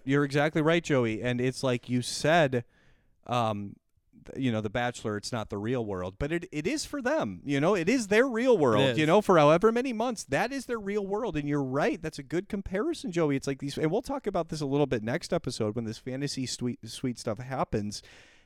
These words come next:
Speaker 1: We kinda get to see those emotions from all three contestants. I'll be curious because I didn't really think about that. I didn't think about when the fantasy, fantasy suite happens,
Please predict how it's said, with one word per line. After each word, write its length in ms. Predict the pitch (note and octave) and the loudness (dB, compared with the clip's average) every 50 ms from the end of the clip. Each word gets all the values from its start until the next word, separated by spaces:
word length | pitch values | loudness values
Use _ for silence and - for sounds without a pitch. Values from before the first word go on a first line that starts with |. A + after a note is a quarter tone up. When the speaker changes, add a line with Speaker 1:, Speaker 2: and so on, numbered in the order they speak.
| _ - | _ -10
Speaker 1:
We 80 | C#3 | -4
kinda 220 | C#3 G#3 C#4 F4+ D#4+ | -4 -2 -2 0 -2
get 120 | C#4 G#3+ - | -2 -4 -4
to 80 | C#3 | -4
see 220 | - - - C#3+ E3+ | -4 -4 -2 -2 0
those 240 | G3 D3+ C3+ B2+ | 2 0 0 0
emotions 760 | B2+ G#2+ G#2 G2+ A2+ B2+ D#3 D#3+ - - G#2+ F#2+ E2+ E2+ - - | -2 -2 2 4 6 6 6 4 2 -2 -6 -8 -8 -10 -12 -8
from 180 | - B2 A2+ | -6 -2 0
all 140 | B2+ F#3 A#3+ | 0 0 0
three 260 | - - - C#3+ D3+ | -2 -4 -6 -6 -6
contestants. 640 | D#3 - B2+ G#2+ - - G#2 G2+ - - F#2 - - | -4 -6 -10 -10 -8 -10 -12 -10 -10 -12 -12 -10 -10
I'll 80 | G#2+ A#2 | -10 -10
be 160 | C#3 - - | -10 -10 -12
curious 640 | B2+ - - - A#2+ A#2+ C3+ C3+ A2+ G2+ G2 - - | -12 -16 -8 -4 -2 0 0 0 0 -2 -2 -6 -8
because 300 | - A#2+ - C3 B2 C3 | -10 -8 -6 -4 -4 -4
I 60 | B2 | -2
didn't 280 | B2+ C3 B2 - - | -2 -4 -4 -4 -6
really 220 | - F3 F3 E3+ D3 | -6 -2 -2 -2 -2
think 260 | - - C#3 C3+ B2 | -2 -2 -2 0 0
about 300 | - G2+ G#2+ G2+ E2+ - | -2 -2 -2 -4 -4 -4
that. 260 | - G2 F2 D2 - - _ - - - - - - | -8 -8 -8 -8 -12 -18 _ -20 -20 -20 -20 -10 -2
I 100 | A#2+ B2+ | 0 0
didn't 200 | D#3 A#3+ D#4+ C#4+ | 0 0 -4 -6
think 260 | - - - D#3 D3+ | -6 -4 -4 -2 -2
about 260 | - C#3+ D3 C3 B2 - | 0 0 0 0 2 2
when 140 | B2 B2 | 0 0
the 80 | A2+ G#2+ | -2 -2
fantasy, 540 | - - E3 G3 C#4 F#4+ - - G#3 F3 - - - - E3 - | -4 -4 -6 -6 -6 -8 -8 -8 -10 -12 -14 -10 -8 -8 -8 -8
fantasy 600 | - - E3+ F#3+ G3+ A3+ A3 - - F#3 E3+ E3 | -6 -8 -6 -6 -6 -6 -6 -6 -6 -6 -6 -6
suite 420 | D#3 - - - C#3+ C#3+ C#3 C#3 - | -6 -8 -10 -8 -6 -6 -4 -4 -4
happens, 680 | C3 B2+ A#2 A#2+ A#2 - G2+ F#2 F#2 F#2 - - - | -4 -2 -2 -2 -2 -4 -6 -6 -6 -8 -10 -12 -12